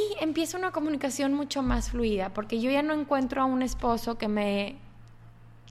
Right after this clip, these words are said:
me dice qué hacer, o que me invalida,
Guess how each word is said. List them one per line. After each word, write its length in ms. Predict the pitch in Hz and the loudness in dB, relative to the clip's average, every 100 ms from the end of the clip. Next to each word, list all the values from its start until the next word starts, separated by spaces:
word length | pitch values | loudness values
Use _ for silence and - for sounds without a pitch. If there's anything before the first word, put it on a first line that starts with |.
| - | -6
me 680 | 220 214 214 208 202 196 202 | 2 4 6 4 4 4 2
dice 520 | 208 226 - 240 240 233 - - - | 2 0 2 4 4 0 -12 -16 2
qué 100 | 233 | 6
hacer, 520 | 220 220 233 190 165 - - - - | 6 4 4 4 2 -4 -14 -16 -8
o 180 | - 208 | -2 0
que 140 | 214 208 | 2 2
me 160 | 208 | 4
invalida, 840 | 202 208 202 202 226 196 185 185 | 2 4 4 6 6 6 2 2